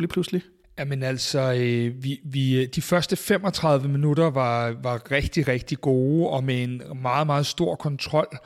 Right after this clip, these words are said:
Speaker 2: Og noget af det, jeg lægger mærke til, er, at vi, øh, vi faktisk ikke,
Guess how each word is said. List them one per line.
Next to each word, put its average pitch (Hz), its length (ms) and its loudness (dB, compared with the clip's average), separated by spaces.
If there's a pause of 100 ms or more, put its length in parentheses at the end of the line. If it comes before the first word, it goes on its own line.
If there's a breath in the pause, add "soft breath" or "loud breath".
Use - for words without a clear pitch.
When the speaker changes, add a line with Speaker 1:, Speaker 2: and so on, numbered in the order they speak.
(240 loud breath)
Speaker 2:
Og 139 120 -2
noget 147 120 6
af - 20 6
det, 156 80 6
jeg 160 80 6
lægger 143 180 2
mærke 135 300 0
til, - 180 -2
er, 139 160 2
at 143 360 -2
vi, 127 320 0
øh, 113 180 -2 (260 loud breath)
vi 143 60 -2
faktisk 147 320 0
ikke, 170 180 -4